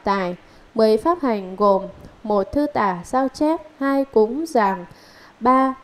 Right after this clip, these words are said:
thí tha, bố thí cho người khác, bốn, thính văn, nghe pháp, sáu, thụ trì, bảy, chính khai diễn, tám, đọc tụng, chín, tư duy, năm, mở đọc, mười, tu tập.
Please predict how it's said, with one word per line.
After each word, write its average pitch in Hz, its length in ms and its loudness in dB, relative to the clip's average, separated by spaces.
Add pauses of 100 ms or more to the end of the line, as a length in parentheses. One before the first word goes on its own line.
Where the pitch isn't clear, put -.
(120)
thí 240 420 0
tha, 277 380 2
bố 226 140 4
thí 247 280 2
cho 302 200 0
người 185 340 0
khác, 311 360 0 (800)
bốn, 240 400 4
thính 254 260 2
văn, 285 380 0
nghe 277 280 2
pháp, 330 240 2 (200)
sáu, 226 400 0
thụ 226 240 2
trì, 185 480 -2
bảy, 202 300 0 (160)
chính 214 280 -4
khai 285 240 0
diễn, 254 300 2 (240)
tám, 233 400 -2
đọc 196 280 -2
tụng, 208 180 2 (380)
chín, 220 400 -4
tư 277 220 0
duy, 277 320 -2 (840)
năm, 277 360 2
mở 208 200 4
đọc, 202 300 0 (140)
mười, 202 340 0
tu 269 200 0
tập. 202 300 -2